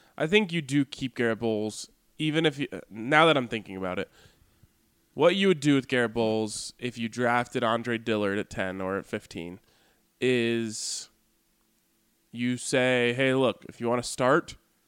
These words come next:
then we'll give you a chance at right guard, um, or left guard. And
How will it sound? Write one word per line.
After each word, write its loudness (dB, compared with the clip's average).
then -4
we'll 0
give -4
you 2
a -2
chance -4
at -2
right -2
guard, 0
um, -2
or 4
left -6
guard. -6
And 0